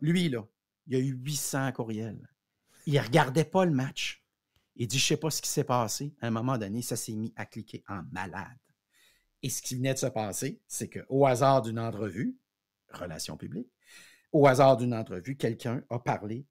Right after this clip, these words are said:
d'un produit. Et puis là, très rapidement, on a engagé des li-, des leaders d'opinion. Alors, regarde encore une fois la stratégie. Gatorade essaie de rejoindre le maximum de personnes, donc signe plein, plein, plein, plein, plein de monde.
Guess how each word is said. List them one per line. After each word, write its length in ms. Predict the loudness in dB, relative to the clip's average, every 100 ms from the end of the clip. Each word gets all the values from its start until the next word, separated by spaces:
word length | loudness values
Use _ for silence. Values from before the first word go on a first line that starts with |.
| _
d'un 160 | -6
produit. 440 | -4 -8 -10 -14 -18 _ _ _ _ _ -10
Et 100 | -8
puis 140 | 0
là, 180 | 6 6
très 220 | 6 4
rapidement, 340 | 4 2 2 4
on 80 |
a 80 | 4
engagé 300 | 0 -2 -2
des 100 | -2
li-, 180 | -4 -8 -10
des 120 | -10
leaders 280 | -6 -4 -2
d'opinion. 480 | -4 -6 -6 -6 -10 -10
Alors, 200 | -10 -10 _ -16
regarde 320 | 0 4 6
encore 240 | 6 2
une 60 | 0
fois 120 | 0
la 80 | -4
stratégie. 540 | -4 -6 -6 -8 -10 -18 _ _ _ _ _ _ _ _ _ -4
Gatorade 800 | 0 4 6 6 4 0 -6 -16 _ _ _ _ _ -8
essaie 300 | -6 0 0
de 40 |
rejoindre 400 | 2 2 0 0
le 80 | 0
maximum 480 | -2 -4 -6 -4 -4
de 80 | -6
personnes, 480 | -8 -8 -8 -6
donc 240 | -2 -2 -2
signe 420 | -4 -4 -4 -6
plein, 360 | -6 -2 0 0
plein, 300 | 0 -2 -2
plein, 260 | -2 -4
plein, 240 | -2 -2 -2
plein 240 | -2 -4
de 120 | -2
monde. 340 | 0 -2 -4